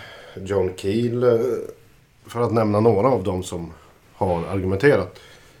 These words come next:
ganska mycket emot teorin, har ju tagit upp bland annat det som du pratar om.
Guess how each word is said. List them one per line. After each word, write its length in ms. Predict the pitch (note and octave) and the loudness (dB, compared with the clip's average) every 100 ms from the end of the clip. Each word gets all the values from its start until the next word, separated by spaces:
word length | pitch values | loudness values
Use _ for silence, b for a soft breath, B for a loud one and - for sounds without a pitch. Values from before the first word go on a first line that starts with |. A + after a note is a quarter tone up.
| B B - | B B -6
ganska 300 | G2 F#2 F#2+ | -4 -4 -6
mycket 320 | F2 - F2 - | -6 -8 -14 -12
emot 580 | F#2+ F#2 G#2+ B2 - - - | -10 -2 0 0 -6 -20 -14
teorin, 440 | G#2 F#2+ F#2 F2+ - B B B B | -6 -4 -2 -4 -8 B B B B
har 140 | - C3+ | -2 0
ju 60 | |
tagit 240 | C#3 C3 A#2+ | 0 0 2
upp 160 | A2+ | 2
bland 200 | C3 B2 | 2 2
annat 300 | C#3 D3 E3 | 2 2 2
det 120 | F#2 F2 | 0 -4
som 140 | F2 | -6
du 80 | D#2 | -6
pratar 360 | F2 E2+ D#2+ | -6 -8 -6
om. 200 | E2 F#2+ | -8 -8